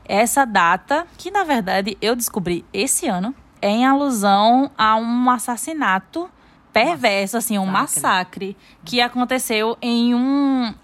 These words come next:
Speaker 1: um ato pacífico, é, lá em Schapperville, na África do Sul, que nessa época, né, em sessenta,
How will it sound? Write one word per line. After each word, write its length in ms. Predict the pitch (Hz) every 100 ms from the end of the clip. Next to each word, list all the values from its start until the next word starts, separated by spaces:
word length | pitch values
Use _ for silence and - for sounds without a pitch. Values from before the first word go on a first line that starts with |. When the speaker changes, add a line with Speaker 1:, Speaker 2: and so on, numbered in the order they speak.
| _ 226
Speaker 1:
um 140 | 226
ato 280 | 226 233 240
pacífico, 800 | 277 330 - 247 233 294 370 - _ - - - _
é, 560 | - 202 196 196 190 -
lá 760 | - 214 226 233 247 277 294 320 -
em 1000 | 233 233 240 247 247 247 240 220 208 196
Schapperville, 1120 | - - 254 262 - 247 214 180 214 202 - - _ _ _
na 180 | 208 202
África 340 | 208 214 254 254
do 100 | 269
Sul, 400 | - 214 185 175 - - -
que 260 | 311 320
nessa 460 | 262 208 185 - 202
época, 400 | 180 196 214 196
né, 260 | 180 202 -
em 160 | 190 190
sessenta, 680 | 220 208 - 180 185 311